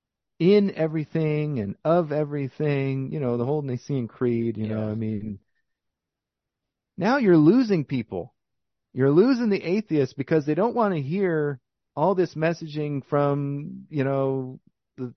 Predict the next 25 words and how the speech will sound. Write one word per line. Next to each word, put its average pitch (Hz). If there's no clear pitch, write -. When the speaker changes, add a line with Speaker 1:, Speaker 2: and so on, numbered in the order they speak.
Speaker 1:
the, 135
the 127
guy, 147
especially 247
from 151
people 180
who 147
are 147
saying, 147
"Jesus, 147
take 147
the 110
wheel 127
'cause 113
I 131
can't 135
handle 120
it 95
anymore." 92
Speaker 2:
Yeah. 110
<laughs> 117
Speaker 1:
They're 139
dependent 151
upon 135
this 123